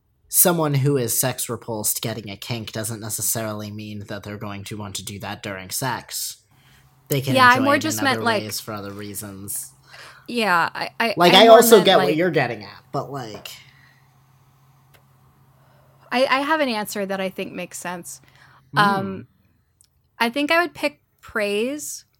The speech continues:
Speaker 2: And at first I was
Speaker 1: Ooh.
Speaker 2: like, "Well,
Speaker 1: Mm-hmm.
Speaker 2: wait, wouldn't that just make everybody really needy for praise?" And then I was like, "No, because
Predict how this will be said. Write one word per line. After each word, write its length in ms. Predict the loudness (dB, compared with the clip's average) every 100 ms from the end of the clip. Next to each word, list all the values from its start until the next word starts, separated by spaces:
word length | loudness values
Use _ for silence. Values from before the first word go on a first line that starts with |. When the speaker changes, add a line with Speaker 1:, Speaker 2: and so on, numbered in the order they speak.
| _ _ _ _ _ _ -2
Speaker 2:
And 100 | 2
at 60 |
first 260 | 4 4 2
I 60 |
was 140 | 0 0
Speaker 1:
Ooh. 40 |
Speaker 2:
like, 200 | -2 -2
"Well, 120 | -2
Speaker 1:
Mm-hmm. 60 | 0
Speaker 2:
wait, 240 | 2 0
wouldn't 220 | -2 -2 -2
that 120 | -4
just 160 | -6 -6
make 200 | -6 -6
everybody 400 | -6 -6 -6 -6
really 280 | -4 -4
needy 720 | -4 -6 -6 -6 -8 -8 -10 -14 _ _
for 120 | -14
praise?" 500 | -14 -8 -6 -6 -8 -6
And 120 | -4
then 80 | -2
I 20 |
was 100 | -2
like, 160 | -4 -2
"No, 180 | -2
because 800 | -2 -6 0 2 2 0 -6 -12